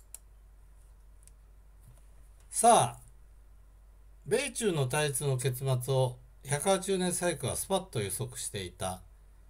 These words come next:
さあ、その衝撃の結末とは動画で見てください。その時、類似する戦争としてナポレオン戦争とクリミア戦争がある。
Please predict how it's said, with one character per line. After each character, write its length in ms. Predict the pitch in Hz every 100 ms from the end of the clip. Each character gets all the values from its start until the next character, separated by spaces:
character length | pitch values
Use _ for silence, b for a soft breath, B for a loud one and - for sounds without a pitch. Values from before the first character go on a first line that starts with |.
| -
さ 260 | - 220 165
あ、 40 |
そ 160 | - 180
の 320 | 185 165 120
衝 300 | - - 180
撃 200 | 170 156
の 100 | 170
結 200 | 131 139
末 320 | 147 147 127 -
と 60 |
は 120 | 139
動 180 | - 113
画 120 | 127
で 80 | 123
見 100 | 127
て 120 | 120
く 120 | 95 82
だ 120 | 78
さ 200 | - 92
い。 100 | 87 - - b b b b b
そ 160 | -
の 80 | 214
時、 240 | 226 214 160
類 180 | 156 185
似 120 | 190
す 160 | -
る 100 | 202
戦 240 | 180 196 185
争 240 | 180 190
と 140 | 180 160
し 80 |
て 80 | -
ナ 200 | 139 131
ポ 120 | 123
レ 80 | 165
オ 80 | 165
ン 80 | 156
戦 180 | - 165
争 220 | 127 127
と 120 | 98
ク 120 | -
リ 140 | 127 135
ミ 120 | 143
ア 100 | 131
戦 180 | 156 131
争 260 | 123 101
が 100 | 87
あ 40 | 82
る。 140 | 80